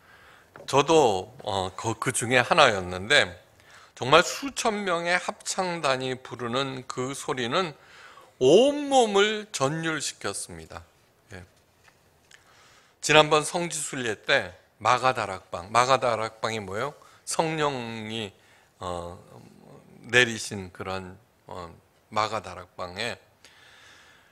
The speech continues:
거기에 가장 매운 각국 순례자들이 한 목소리로 합창을 하였습니다.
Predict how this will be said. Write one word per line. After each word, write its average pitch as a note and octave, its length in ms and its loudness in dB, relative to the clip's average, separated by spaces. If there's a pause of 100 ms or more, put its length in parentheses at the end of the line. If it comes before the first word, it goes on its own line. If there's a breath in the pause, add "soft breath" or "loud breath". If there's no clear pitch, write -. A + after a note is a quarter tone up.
(280 soft breath)
거기에 E3+ 320 2
가장 - 720 -4
매운 F3 320 2
각국 - 540 -8
순례자들이 D#3 1040 -2
한 A3 220 -2
목소리로 C3 720 -4
합창을 C3 600 -8
하였습니다. F#2 760 -14